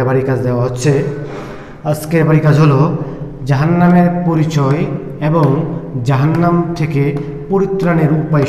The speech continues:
সম্পর্কে যা জানো লিখো। আমি আবার বলছি, জাহান্নামের পরিচয় এবং জাহান্নাম থেকে পরিত্রাণের উপায় সম্পর্কে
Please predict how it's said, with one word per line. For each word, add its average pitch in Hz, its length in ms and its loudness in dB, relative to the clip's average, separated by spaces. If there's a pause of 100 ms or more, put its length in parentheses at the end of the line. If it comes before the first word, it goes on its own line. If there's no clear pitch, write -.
সম্পর্কে 147 480 0 (520)
যা 127 100 2 (520)
জানো 135 200 2 (140)
লিখো। - 220 -4 (140)
আমি 151 180 2
আবার 180 220 6
বলছি, 147 240 2 (520)
জাহান্নামের 180 540 4
পরিচয় 156 440 4 (300)
এবং 175 160 4 (600)
জাহান্নাম 180 460 4 (160)
থেকে 165 240 2 (380)
পরিত্রাণের 190 580 4 (120)
উপায় 147 300 2
সম্পর্কে 143 440 2